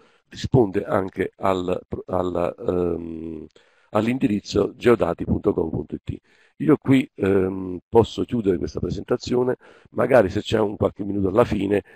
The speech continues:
la rimettiamo per, eh, promuovere questa attività che abbiamo fatto riguardante i profili professionali dell'informazione geografica. Però non voglio rubare spazio,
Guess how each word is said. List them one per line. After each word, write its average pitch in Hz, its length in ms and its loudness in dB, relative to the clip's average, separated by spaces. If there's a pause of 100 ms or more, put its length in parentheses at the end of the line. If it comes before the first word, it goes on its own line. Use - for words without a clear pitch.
(120)
la - 180 -2
rimettiamo 98 560 0
per, 90 340 2 (320)
eh, - 140 -10
promuovere 117 560 8
questa 90 220 -2
attività 101 300 -2
che 90 80 0
abbiamo 95 280 2
fatto 90 480 -4 (200)
riguardante 104 640 2
i 90 40 0
profili 107 340 0
professionali 87 500 0
dell'informazione 85 640 -6
geografica. 73 560 -8 (240)
Però 113 200 2
non 113 120 2
voglio 104 240 6
rubare 87 320 0
spazio, - 600 -6